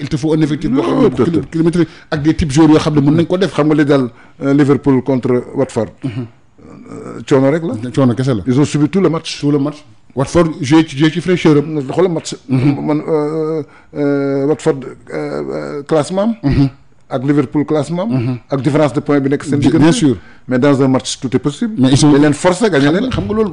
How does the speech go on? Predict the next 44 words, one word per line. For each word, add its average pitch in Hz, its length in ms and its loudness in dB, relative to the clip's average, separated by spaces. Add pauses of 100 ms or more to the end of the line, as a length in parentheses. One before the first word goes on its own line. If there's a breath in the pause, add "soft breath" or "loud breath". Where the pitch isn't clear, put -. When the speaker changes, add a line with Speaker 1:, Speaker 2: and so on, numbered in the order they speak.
Speaker 1:
loolu 190 160 0
mooy 170 140 -4
charme 147 280 -6
Angleterre. 110 500 -4
Speaker 2:
Mhm. 104 320 -6
Speaker 1:
Loolu 117 100 -4
mooy 127 80 0
charme 117 180 -8
Angleterre, 113 360 -8
c'est-à-dire 139 160 0 (140)
Speaker 2:
Non, 151 140 2
une 180 60 4
grande 185 200 4
équipe 160 140 2
daal, 151 160 4
Malick, 131 260 2
boo 127 80 -2
ko 123 100 -2
bëggee 117 320 -2 (120)
gagner, 135 280 0
Speaker 1:
Mhm. 120 320 -8
Speaker 2:
da 110 120 -6
nga 113 80 -8
koy 104 100 -6
forcer. 107 460 -8
Speaker 1:
Mhm. 104 240 -8 (180)
Speaker 2:
Attaquer 120 340 -10
ko. - 60 -20 (260)
Speaker 1:
Mhm. 98 180 -8 (640)
Speaker 2:
Def 135 220 -4
comme 143 200 -2
li 151 240 -4
Watford 123 320 -6
def. 101 320 -16
Speaker 1:
Mhm. 110 280 -10
Speaker 2:
Mais 135 140 0
toog 135 220 -2
di 135 80 -2
xaar 123 240 -2
ak 117 60 -4
Speaker 1:
Jou-, 117 160 2
Speaker 2:
yooyu. 113 120 0
Speaker 1:
waaw, 131 140 4
jouer, 143 160 4